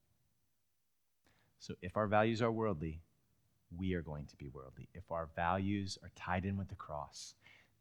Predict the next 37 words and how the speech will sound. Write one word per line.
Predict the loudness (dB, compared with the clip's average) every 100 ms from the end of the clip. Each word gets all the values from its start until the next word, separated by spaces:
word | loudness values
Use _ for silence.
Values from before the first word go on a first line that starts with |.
| -2
then | 0 2
we're | 0
gonna | -2 0
have | 0 -2
cruciform | 0 -2 -2 -6 -4 -2
living. | -2 -4 -6 -12 _ _ _ _ _ _ _ _ _ _ _
Okay? | 2 2 0 -12 _ _ _ _ -20 -20 -20 _ 4
And | 8 8 8 6 0 -2
as | 2
we | 2
see | 4 6 8
in | 8 4
these | 4 2 2
latter | 6 8 6
verses, | 4 2 0 -2 -6 -4
we | -2 0
are | 0 -4 -2 2
utterly | 4 2 2 0
dependent | 0 -2 -2 -2 -2 -4
on | -2
the | -2
Spirit | -4 -8 -8 -8 -10
for | -14
this | -8 -6 -6
to | -6
happen. | -2 -2 -2 -4
So | 0
I |
wanna | 2 2
just | 0 -4
close | 2 4 6 4 -2 -16 -18 2
by | 8 8 8 2
looking | 4 4 8 8
at | 10
another | 8 8 6
passage | 8 8 8 2 0 -2 -2
in, | 2 4 2